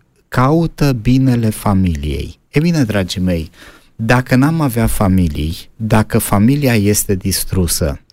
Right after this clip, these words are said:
nu vom avea comerț, nu vom avea industrie, nu vom avea transporturi. Noi toți trăim în familii, noi toți ne-am născut în familii,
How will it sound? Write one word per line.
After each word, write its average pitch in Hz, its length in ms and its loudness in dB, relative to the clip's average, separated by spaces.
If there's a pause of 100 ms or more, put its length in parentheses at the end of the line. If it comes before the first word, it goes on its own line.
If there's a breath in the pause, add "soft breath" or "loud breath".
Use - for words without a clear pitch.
nu 107 160 2
vom 104 240 2
avea 92 240 0
comerț, 85 600 -2 (120)
nu 95 100 2
vom 98 240 2
avea 95 260 0
industrie, 101 680 0
nu 101 100 2
vom 107 240 2
avea 101 240 2
transporturi. 92 920 -2 (300 loud breath)
Noi 120 240 4
toți 135 380 0
trăim 110 320 4
în 104 100 2
familii, 90 680 0
noi 95 260 0
toți 131 280 0
ne-am 110 360 0
născut 107 560 0
în 92 120 0
familii, 85 580 -2